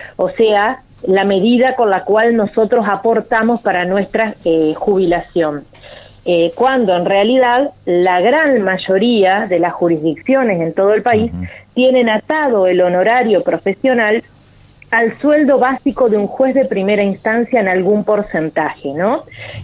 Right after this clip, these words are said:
Speaker 1: Que esto es absolutamente justo y válido, porque nosotros somos parte del servicio de justicia también. Eh, no-,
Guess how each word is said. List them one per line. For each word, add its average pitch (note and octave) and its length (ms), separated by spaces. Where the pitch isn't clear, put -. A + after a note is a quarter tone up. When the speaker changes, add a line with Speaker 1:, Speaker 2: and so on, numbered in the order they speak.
Speaker 1:
Que C#4 120
esto C#4 180
es C4+ 80
absolutamente A3 840
justo G3+ 840
y F3+ 160
válido, G3+ 580
porque G#3+ 260
nosotros C4+ 440
somos C#4+ 240
parte D4 340
del F#3 220
servicio F#3 500
de F3 80
justicia F#3 680
también. D#3 520
Eh, F3 560
no-, G3+ 200